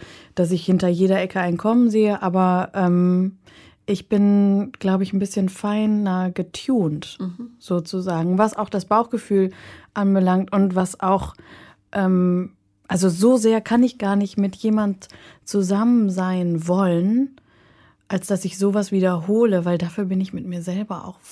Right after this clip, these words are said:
Speaker 1: wahnsinnig gerne unterwegs. Richtig gerne.
Speaker 2: Mhm.
Speaker 1: Und das war ich damals überhaupt nicht.
Speaker 2: Ja. Also die wichtigste Bindung, die man tatsächlich ha-, haben kann, ist die mit sich selber.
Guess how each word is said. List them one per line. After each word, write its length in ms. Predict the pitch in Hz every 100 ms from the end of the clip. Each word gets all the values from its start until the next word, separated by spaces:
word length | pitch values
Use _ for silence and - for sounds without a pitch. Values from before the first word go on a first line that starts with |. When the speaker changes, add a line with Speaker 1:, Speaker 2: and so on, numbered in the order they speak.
| -
Speaker 1:
wahnsinnig 580 | - 190 180 175 170
gerne 400 | - 160 160 160 165 _ -
unterwegs. 760 | 185 170 165 165 160 160 - _ _ - 214
Richtig 360 | 190 185 165
gerne. 400 | - 175 160 175 185 _
Speaker 2:
Mhm. 280 | 196 202 226 -
Speaker 1:
Und 180 | - 170
das 160 | 175 -
war 160 | 185
ich 120 | 175 170
damals 360 | 180 196 180
überhaupt 460 | 165 156 143 185 -
nicht. 260 | 160 - _ _ _ _ _ _ _ _ _ _ _ _ _ _ -
Speaker 2:
Ja. 200 | 208 - - _ _ _ - - _ -
Also 200 | 185 190
die 220 | 190 180
wichtigste 500 | 180 185 185 180 190
Bindung, 440 | 180 185 196 185 170
die 100 | 170
man 440 | 170 156 160 165 -
tatsächlich 540 | - 180 - 175 180 170 175
ha-, 140 | - 160
haben 280 | 185 196 165
kann, 280 | - 180
ist 260 | - 175 -
die 120 | 180
mit 180 | 170 170
sich 160 | - -
selber. 440 | 156 165 165 165